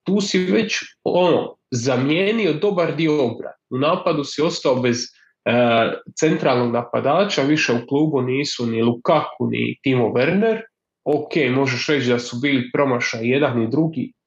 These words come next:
ali nisu tu. E, s-, pokušavaš sastaviti napad oko Sterlinga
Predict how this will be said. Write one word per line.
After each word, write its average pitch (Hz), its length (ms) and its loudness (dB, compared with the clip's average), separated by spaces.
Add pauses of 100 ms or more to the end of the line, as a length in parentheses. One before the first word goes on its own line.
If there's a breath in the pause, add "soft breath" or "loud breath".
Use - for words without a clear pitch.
(160)
ali 127 300 0
nisu 135 460 0
tu. 202 320 0 (960)
E, 123 60 2 (1040)
s-, - 240 -12
pokušavaš 165 640 2
sastaviti 165 560 0
napad 147 500 0
oko 123 400 -2
Sterlinga 139 1200 0